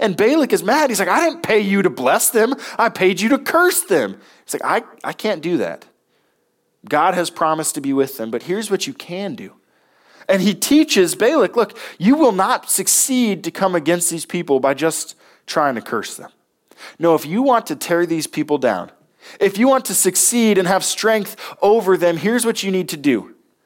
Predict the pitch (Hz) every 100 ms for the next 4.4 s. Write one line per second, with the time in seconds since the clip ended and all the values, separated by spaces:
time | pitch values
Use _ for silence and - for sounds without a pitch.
0 | _ _ _ _ _ _ _ - - 285
1 | 285 147 135 123 151 139 123 156 202 202
2 | - 117 135 180 196 165 151 165 127 101
3 | 90 90 _ _ _ _ _ _ - 285
4 | 285 - 170 156